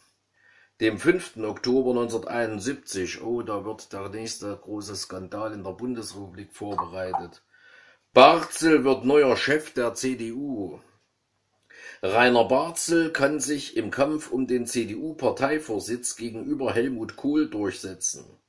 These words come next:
Auf dem neunzehnten Bundesparteitag der Oppositionspartei in Saarbrücken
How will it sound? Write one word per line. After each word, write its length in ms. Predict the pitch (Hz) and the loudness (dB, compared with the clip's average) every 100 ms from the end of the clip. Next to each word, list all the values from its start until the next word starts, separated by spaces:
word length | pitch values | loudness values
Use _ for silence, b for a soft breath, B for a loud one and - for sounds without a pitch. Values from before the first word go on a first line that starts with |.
| _ B B B | _ B B B
Auf 160 | 113 | 6
dem 160 | 127 123 | 6 8
neunzehnten 540 | 147 151 151 135 120 | 6 6 2 0 0
Bundesparteitag 1120 | 110 151 135 - 107 113 135 151 151 139 - | 0 2 0 -2 0 2 2 2 0 -2 -4
der 180 | 117 95 | -2 0
Oppositionspartei 1120 | 117 113 95 85 135 147 - 127 123 127 131 | 0 -2 -8 -6 -4 -4 -6 -6 0 2 2
in 200 | 110 101 | 0 -4
Saarbrücken 800 | 87 98 95 123 151 147 151 | -4 -4 -6 -4 -4 -2 -6